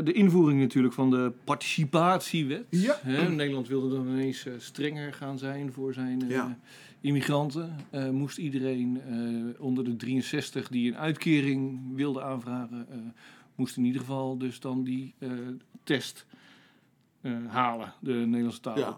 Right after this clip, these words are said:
Speaker 1: test.
Speaker 2: is geen
Speaker 1: Toets.
Speaker 2: hoge test.
Speaker 1: Is geen hoge test, nee. Maar wel raar natuurlijk als je al bijvoorbeeld, hè, dertig jaar in Nederland
Speaker 2: Ja.
Speaker 1: zit. Er is nooit iets van je verlangd,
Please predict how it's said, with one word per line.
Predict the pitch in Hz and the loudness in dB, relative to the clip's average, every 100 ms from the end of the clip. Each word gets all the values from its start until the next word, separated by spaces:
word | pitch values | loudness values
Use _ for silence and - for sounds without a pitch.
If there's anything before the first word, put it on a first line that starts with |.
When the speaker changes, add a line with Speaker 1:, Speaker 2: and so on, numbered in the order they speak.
| - | -12
Speaker 1:
test. | - 110 | -6 -4
Speaker 2:
is | - | 0
geen | 151 131 | 0 4
Speaker 1:
Toets. | 156 | 4
Speaker 2:
hoge | 156 - 101 | 4 0 -8
test. | 92 - | -10 -12
Speaker 1:
Is | - | -2
geen | 139 151 | 2 4
hoge | 151 135 | 2 0
test, | 131 123 151 - | -2 -4 -4 -4
nee. | 123 95 - | -6 -6 -6
Maar | 139 135 147 135 | 2 4 4 6
wel | 143 143 | 4 6
raar | 160 | 4
natuurlijk | 127 123 123 | 2 2 0
als | 127 | 0
je | 139 | -2
al | 120 | -2
bijvoorbeeld, | 113 107 123 113 113 - | -4 -2 -2 -2 -4 -6
hè, | 123 170 | -6 -6
dertig | 127 123 123 | -6 -8 -6
jaar | 117 | -4
in | 117 | 0
Nederland | 123 127 131 | 2 2 2
Speaker 2:
Ja. | - | -2
Speaker 1:
zit. | 127 120 - - - - _ | -4 -4 -16 -20 -20 -20 _
Er | - 123 | -8 -6
is | 107 | -2
nooit | 135 147 151 | 0 2 0
iets | 170 - | -2 -6
van | 135 | -2
je | 123 | -2
verlangd, | 117 117 123 156 - | -2 -4 -4 -6 -12